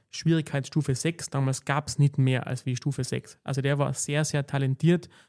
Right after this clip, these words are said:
aber nicht nur die Nordkette, ähm, hat er in Angriff genommen, auch die Duxeralpen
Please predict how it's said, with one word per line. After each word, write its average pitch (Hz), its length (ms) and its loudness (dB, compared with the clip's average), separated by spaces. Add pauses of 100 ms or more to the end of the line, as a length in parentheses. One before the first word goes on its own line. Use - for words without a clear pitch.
(160)
aber 139 180 2
nicht 151 300 4
nur 156 60 4
die 143 80 2
Nordkette, 156 600 2 (400)
ähm, 143 580 0
hat 147 180 -2
er 139 180 0
in 170 120 -2
Angriff 147 320 0
genommen, 143 240 0
auch 131 60 -6
die 147 140 -4
Duxeralpen 147 720 0